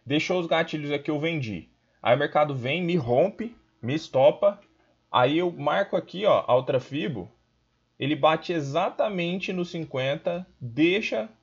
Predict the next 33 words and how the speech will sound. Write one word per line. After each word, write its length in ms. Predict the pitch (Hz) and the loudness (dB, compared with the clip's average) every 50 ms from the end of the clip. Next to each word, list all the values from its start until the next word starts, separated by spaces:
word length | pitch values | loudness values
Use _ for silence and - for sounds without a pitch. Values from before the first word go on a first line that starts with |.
| _ _ _ | _ _ _
confirmação 840 | - 156 156 147 - 160 151 151 151 147 147 - - 135 131 143 151 | -6 -6 -4 -4 -4 -2 0 0 0 0 -2 -4 -4 -2 -2 0 -2
e 60 | 156 | -2
volta 320 | 143 139 143 151 147 143 | 0 0 0 0 0 -2
a 20 | 143 | -6
cair. 340 | - - 156 147 117 92 98 | -6 -6 -6 -4 -4 -4 -4
Ou 120 | 131 160 | -4 -4
seja, 300 | - - 147 113 85 76 - _ _ _ _ _ _ _ | -4 -4 -4 -4 -4 -6 -10 _ _ _ _ _ _ _
me 100 | 165 175 | -2 -2
estopou. 580 | 190 - - 208 - - 170 156 135 107 - - _ _ - | 0 0 0 -2 -2 0 0 2 2 0 -2 -6 _ _ -8
Entrei 300 | 170 180 175 190 170 160 | -6 -6 -2 0 2 2
errado? 360 | 139 135 151 170 147 147 147 | 2 2 2 0 0 0 0
Não, 300 | 185 202 175 175 202 190 - _ _ - | -2 0 0 0 -2 -4 -8 _ _ -8
não 120 | 135 151 | -6 -6
entrei 220 | 175 160 190 185 | -6 -2 0 0
errado, 300 | 160 127 107 95 90 92 | 0 2 2 0 -2 -2
mas 320 | 95 123 160 160 139 143 151 | -4 -4 0 0 0 0 0
o 40 | 165 | -2
mercado 440 | 165 165 160 - 147 143 151 165 170 - - _ _ | -4 -4 -2 0 0 0 0 -2 -4 -10 -20 _ _
não 220 | - 135 147 151 160 | -4 -2 -2 0 0
respeitou. 640 | 165 170 165 - 190 214 - - 165 127 95 78 | 0 -2 -2 -4 -6 -6 -4 -2 -2 -2 -2 -2
Eu 80 | 95 117 | -4 -4
vou 120 | 143 185 | -4 -4
continuar 400 | - 190 180 - 175 160 151 131 | -4 -4 -6 -6 -6 -4 -4 -4
explicando 480 | 127 127 - 127 127 120 - 117 117 113 | -4 -6 -8 -8 -8 -6 -4 -6 -6 -6
aqui 200 | 107 - - 110 | -8 -8 -8 -8
o 60 | 107 | -6
dia 180 | 98 104 104 | -4 -6 -4
de 100 | 95 104 | -4 -4
hoje, 340 | 110 143 175 147 101 90 87 - _ _ _ _ _ | -2 -2 -2 -2 -4 -6 -10 -18 _ _ _ _ _
dia 140 | 95 101 98 | -6 -6 -4
de, 240 | 90 98 92 85 80 | -4 -4 -4 -4 -6
de 140 | 80 92 95 | -8 -10 -14
sexta, 440 | - - 147 170 156 - - 80 | -8 -6 -4 -4 -4 -4 -6 -8